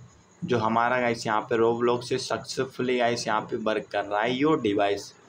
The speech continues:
ओके, तो दोस्तों यहाँ पे how to fix your problem, error code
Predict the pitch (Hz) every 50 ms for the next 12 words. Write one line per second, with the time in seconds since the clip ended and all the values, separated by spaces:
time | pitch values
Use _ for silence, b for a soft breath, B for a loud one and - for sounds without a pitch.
0 | B B B - - - - 110 113 113 - 143 151 151 - - - - - -
1 | 117 104 117 120 120 - - 139 135 127 123 123 123 - 139 139 120 113 113 117
2 | 120 117 - - 139 131 135 - - 139 131 135 - - 117 113 113 117 127 127
3 | 123 - - - 113 113 110 104 110 123 131 - - - 113 113 120 123 120 -
4 | - 113 113 113 110